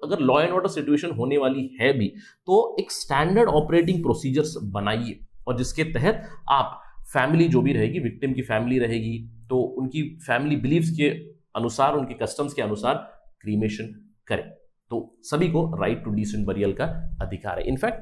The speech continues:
मैं तो ये कहूंगा कि जो इलाहाबाद हाई कोर्ट का जो guideline है, ये एक national guideline बनना चाहिए, national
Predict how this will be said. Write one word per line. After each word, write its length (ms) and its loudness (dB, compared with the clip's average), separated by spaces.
मैं 100 0
तो 60 2
ये 160 6
कहूंगा 240 4
कि 140 2
जो 100 4
इलाहाबाद 500 4
हाई 280 2
कोर्ट 360 0
का 100 -2
जो 140 -2
guideline 480 0
है, 220 -6
ये 200 2
एक 320 0
national 500 2
guideline 360 4
बनना 140 0
चाहिए, 240 -4
national 280 -2